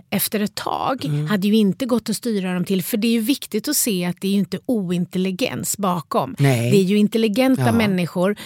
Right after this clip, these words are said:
Speaker 1: som kan liksom tänka, men när de utsätts för den här typen av, liksom, makt och påverkan, eh, och, och, och, och så, så, så sakta men säkert försvinner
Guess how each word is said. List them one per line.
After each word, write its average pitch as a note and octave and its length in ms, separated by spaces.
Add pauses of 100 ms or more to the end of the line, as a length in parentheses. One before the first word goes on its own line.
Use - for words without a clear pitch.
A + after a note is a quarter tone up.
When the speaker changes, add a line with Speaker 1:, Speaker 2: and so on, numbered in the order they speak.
Speaker 1:
som G3 300
kan A3 340
liksom F3+ 300
tänka, F#3 380
men G3+ 200 (260)
när A3+ 340
de A#3+ 200
utsätts A#3 600
för F3 200
den F#3+ 180
här F#3 240
typen G3+ 580
av, D#3+ 260 (440)
liksom, F#3+ 520 (300)
makt G3+ 540 (220)
och F#3 180
påverkan, F#3+ 880 (360)
eh, F3 520
och, G#3 220
och, G3 220
och, G3 140
och F#3 120
så, F#3 240
så, G#3+ 240
så - 160
sakta - 380
men G#3 160
säkert F3+ 520
försvinner A3 920